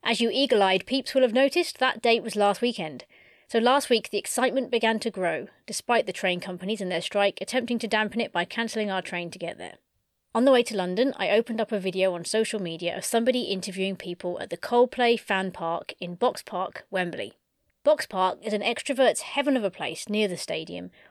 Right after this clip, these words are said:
loud, busy, lots of amazing different street food vendors, drinks and live music. The guy filming was asking people for their favourite Coldplay song and why.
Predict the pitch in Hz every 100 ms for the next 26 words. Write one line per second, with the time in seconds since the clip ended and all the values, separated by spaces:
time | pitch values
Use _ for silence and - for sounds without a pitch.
0 | _ 220 240 233 233 - 233 214 220 214
1 | 208 233 - 208 202 208 202 190 170 -
2 | - 233 - 214 196 208 208 202 196 -
3 | 208 - 190 175 175 175 170 165 165 -
4 | - _ _ _ _ _ _ _ 247 285
5 | 311 294 240 196 214 240 208 214 208 202
6 | 185 180 202 226 - 180 175 240 240 233
7 | - 202 165 - 151 - 151 170 240 240
8 | 220 262 151